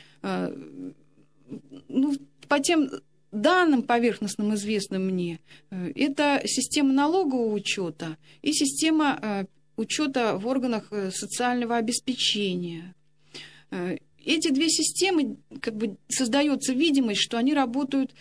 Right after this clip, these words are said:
раздельно, но они постоянно обмениваются данными, э, по внутренним каналам о каждом человеке. И можно говорить о том, что это единая система.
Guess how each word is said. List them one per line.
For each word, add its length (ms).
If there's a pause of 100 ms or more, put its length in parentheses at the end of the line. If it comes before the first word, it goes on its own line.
(120)
раздельно, 960 (260)
но 100
они 140
постоянно 580
обмениваются 640
данными, 680 (520)
э, 120
по 160
внутренним 480
каналам 680
о 100
каждом 320
человеке. 840 (500)
И 80
можно 280
говорить 340
о 120
том, 180
что 180
это 180
единая 580
система. 800